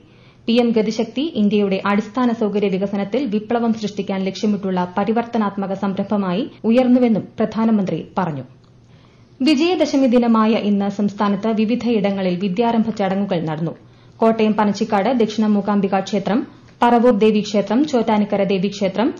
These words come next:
തിരൂർ തുഞ്ചൻ പറമ്പ്, ആറ്റുകാൽ ദേവീക്ഷേത്രം, പൂജപ്പുര സരസ്വതി മണ്ഡപം എന്നിവിടങ്ങളിൽ നടന്ന എഴുത്തിനിരുത്ത് ചടങ്ങിൽ നിരവധി കുരുന്നുകൾ ആദ്യാക്ഷരം കുറിച്ചു.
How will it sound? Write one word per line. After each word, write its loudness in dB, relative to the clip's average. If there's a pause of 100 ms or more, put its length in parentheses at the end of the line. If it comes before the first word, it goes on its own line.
(140)
തിരൂർ 4
തുഞ്ചൻ 4
പറമ്പ്, 0
ആറ്റുകാൽ 0
ദേവീക്ഷേത്രം, 0 (420)
പൂജപ്പുര 4
സരസ്വതി 0
മണ്ഡപം 0
എന്നിവിടങ്ങളിൽ 0
നടന്ന -2
എഴുത്തിനിരുത്ത് 0
ചടങ്ങിൽ 0 (380)
നിരവധി 4
കുരുന്നുകൾ 2
ആദ്യാക്ഷരം 0
കുറിച്ചു. -4